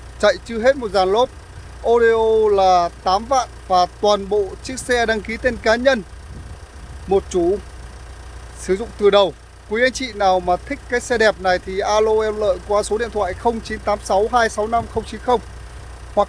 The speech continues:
các bác có thể qua địa chỉ cửa hàng bên em Lợi là địa chỉ một không một chín đường Quang Trung, Hà Đông, Hà Nội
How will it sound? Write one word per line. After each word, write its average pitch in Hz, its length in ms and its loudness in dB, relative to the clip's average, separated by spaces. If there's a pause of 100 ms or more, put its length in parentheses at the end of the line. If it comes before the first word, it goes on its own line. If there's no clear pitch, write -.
các 247 140 0
bác 262 200 0
có 269 80 -2
thể 202 100 0 (100)
qua 226 140 4
địa 214 140 4
chỉ 175 240 -10
cửa 180 100 -4
hàng 202 180 0
bên 208 100 -8
em 214 120 -6
Lợi 202 220 -4
là 180 160 2
địa 180 100 -4
chỉ 170 180 -6
một 196 160 -6 (100)
không 208 200 -2
một 190 140 -4
chín 190 220 -10
đường 208 220 0
Quang 208 160 -2
Trung, 214 240 -4 (200)
Hà 180 100 2
Đông, 202 260 2
Hà 185 80 0
Nội 185 180 -2